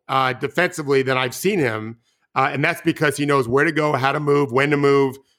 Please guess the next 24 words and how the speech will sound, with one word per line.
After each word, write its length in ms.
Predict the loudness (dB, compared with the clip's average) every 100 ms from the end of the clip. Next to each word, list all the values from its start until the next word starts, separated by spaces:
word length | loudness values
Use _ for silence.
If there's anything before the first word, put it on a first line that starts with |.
| -4
There's 180 | 0 0
a 60 |
comfort 400 | -2 -2 -2 -4
to 60 | 0
what 160 | 0 0
they're 100 | 0
doing. 180 | 0
There's 160 | 0 2
a 40 |
reason 160 | 2 2
why 60 | 2
the 80 |
Lakers 300 | 4 2 0
have 80 | 0
been 100 | 0
a 40 | 0
great 180 | -2
defensive 340 | -2 -2 -2 -4
team 80 | -6
two 120 | -4
years 160 | -4
in 80 | -4
a 20 |
row. 200 | -6 -8